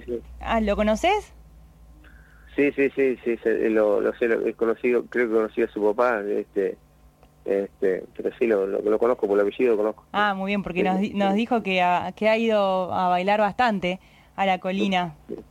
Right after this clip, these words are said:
Speaker 1: Ah, claro, era cuando estaba la parte antes de, puede ser de, de, de lo-, de los boliches que teníamos acá. Eh,
Speaker 2: Boliche
Speaker 1: cuando también
Speaker 2: Nakaomi, ¿puede
Speaker 1: Eh,
Speaker 2: ser?
Speaker 1: Sí, Nakaoma, Nakaoma se llama.
Speaker 2: Nakaoma.
Speaker 1: Nakaoma. Ujú. Este, bueno,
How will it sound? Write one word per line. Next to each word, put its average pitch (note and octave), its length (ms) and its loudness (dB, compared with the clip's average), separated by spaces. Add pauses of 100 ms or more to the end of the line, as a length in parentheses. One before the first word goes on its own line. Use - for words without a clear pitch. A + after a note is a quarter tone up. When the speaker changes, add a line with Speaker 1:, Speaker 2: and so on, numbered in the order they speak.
(1400)
Speaker 1:
Ah, C#3 280 4
claro, B2+ 280 4
era B2 180 2
cuando B2+ 220 0
estaba B2+ 280 0
la A#2 120 0
parte A#2+ 280 0
antes A2+ 300 0
de, F#2+ 340 0
puede A2+ 200 2
ser A2+ 180 0
de, G2 280 0
de, - 260 -2
de G#2 200 -2
lo-, F#2+ 160 0
de G#2 160 0
los G#2+ 120 0
boliches A#2 360 0
que F#2+ 80 0
teníamos G#2+ 380 0
acá. G2+ 220 0 (260)
Eh, G#2 180 -8
Speaker 2:
Boliche A3 440 -2
Speaker 1:
cuando - 80 -6
también A#3+ 680 0
Speaker 2:
Nakaomi, G#3 680 2
¿puede B3+ 180 0
Speaker 1:
Eh, A3+ 60 0
Speaker 2:
ser? D#4+ 260 0 (800)
Speaker 1:
Sí, C3+ 180 4
Nakaoma, A#2 520 0
Nakaoma G#2 500 0
se G2+ 80 -6
llama. G2+ 240 -2
Speaker 2:
Nakaoma. E3+ 420 -6
Speaker 1:
Nakaoma. G2+ 420 0 (360)
Ujú. G2+ 340 -4 (1000)
Este, G2 680 0
bueno, A#2+ 180 2